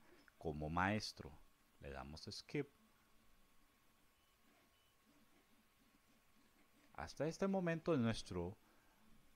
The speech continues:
grupo de Microsoft Teams no tiene integrantes, entonces nos vamos aquí y le damos Add Member.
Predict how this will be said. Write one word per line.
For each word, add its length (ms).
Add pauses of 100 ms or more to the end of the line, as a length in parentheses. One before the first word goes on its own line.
(720)
grupo 520
de 120
Microsoft 680
Teams 520 (1080)
no 260
tiene 320 (100)
integrantes, 760
entonces 560
nos 120
vamos 320
aquí 400 (1700)
y 80
le 160
damos 600 (2750)
Add 320
Member. 600